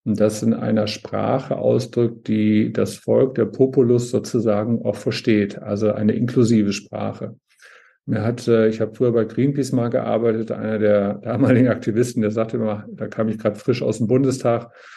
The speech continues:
war Vorsitzender der Vereinigung für ökologische Wirtschaftsforschung, sag mal, auf ak-, akademischem Niveau auf sehr hoher Flughöhe unterwegs. Und der sagte immer, „Heinrich, du musst so formulieren, dass Sabine, die,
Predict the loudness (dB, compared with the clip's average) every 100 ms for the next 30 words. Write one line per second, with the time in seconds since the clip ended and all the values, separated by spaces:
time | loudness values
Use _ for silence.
0 | -8 -4 0 4 4 2 0 2 2 0
1 | -2 -2 -2 -2 -2 0 0 0 -2 0
2 | -4 0 2 2 0 -4 -4 -6 -8 -8
3 | -8 -10 -8 -4 0 2 4 2 2 0
4 | 2 2 0 0 0 0 0 -2 -2 -8
5 | -4 -2 -2 -6 -6 -8 -8 _ -20 -20
6 | -20 _ -2 4 6 4 4 2 2 0
7 | 0 -2 -2 -2 -4 -2 0 0 0 2
8 | 2 4 4 2 0 -2 -2 -2 0 0
9 | 0 0 -4